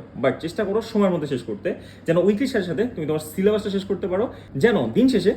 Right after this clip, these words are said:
তুমি খুবই কমফোর্টেবলি তুমি তোমার অ্যাডমিশন জার্নিটা কন্টিনিউ করে যেতে পারো। এবং এই টাইম পিরিয়ডটাতে হতাশা আসবে, যাবে, আসবে, যাবে, নিজেকে মোটিভেট করার ট্রাই করবা, সবসময় চেষ্টা করবা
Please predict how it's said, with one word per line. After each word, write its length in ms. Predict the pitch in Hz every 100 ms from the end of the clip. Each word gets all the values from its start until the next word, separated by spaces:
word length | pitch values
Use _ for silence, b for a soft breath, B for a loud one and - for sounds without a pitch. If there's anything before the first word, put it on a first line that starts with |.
| -
তুমি 140 | 165
খুবই 200 | 190 247
কমফোর্টেবলি 720 | 254 208 202 254 254 202 196 - B -
তুমি 140 | 156
তোমার 220 | 170 180 180
অ্যাডমিশন 380 | 151 165 202 202
জার্নিটা 340 | 147 131 233 - - -
কন্টিনিউ 340 | 131 143 139
করে 140 | 131 110
যেতে 200 | 101 92
পারো। 160 | 92 - B B
এবং 280 | 131 139 151 -
এই 140 | 240 262
টাইম 180 | 247 247
পিরিয়ডটাতে 540 | 254 247 233 240 254 240
হতাশা 300 | 139 180 190
আসবে, 360 | 175 156 160 175
যাবে, 320 | 156 143 151
আসবে, 300 | 135 139 156
যাবে, 260 | 135 127 143
নিজেকে 300 | 135 131 143
মোটিভেট 400 | 151 175 175 175
করার 140 | 170 160
ট্রাই 140 | 160 147
করবা, 360 | 156 156 175 185 -
সবসময় 380 | 208 - 208
চেষ্টা 280 | 208 196 -
করবা 340 | 160 139 170